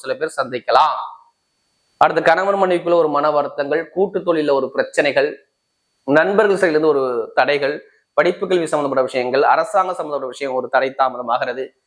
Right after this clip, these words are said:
இது மாதிரி ஒரு தடைகளை சந்திச்சிருப்பாங்க. ஆனா இனிமேல் வரக்கூடிய இந்த காலகட்டம்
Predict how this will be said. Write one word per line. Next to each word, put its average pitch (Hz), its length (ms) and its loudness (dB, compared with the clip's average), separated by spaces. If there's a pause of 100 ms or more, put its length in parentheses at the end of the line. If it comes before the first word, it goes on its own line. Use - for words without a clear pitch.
(360)
இது 226 160 4
மாதிரி 233 240 4
ஒரு 190 140 -4
தடைகளை 147 280 -4
சந்திச்சிருப்பாங்க. 127 540 -6
ஆனா 156 160 -2
இனிமேல் 160 560 -2
வரக்கூடிய 131 400 -2
இந்த 110 180 -4
காலகட்டம் 123 500 0